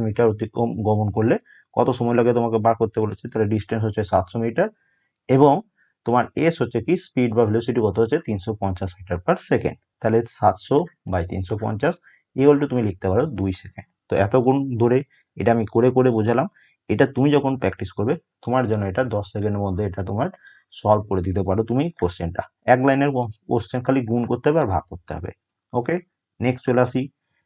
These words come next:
দ্বিতীয় কলমটির বিষয়গুলির সাথে প্রথম কলমের বিষয়গুলি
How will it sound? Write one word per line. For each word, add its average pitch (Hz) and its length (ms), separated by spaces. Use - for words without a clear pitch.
দ্বিতীয় 135 400
কলমটির 131 520
বিষয়গুলির 110 500
সাথে 107 200
প্রথম 123 260
কলমের 110 380
বিষয়গুলি 98 420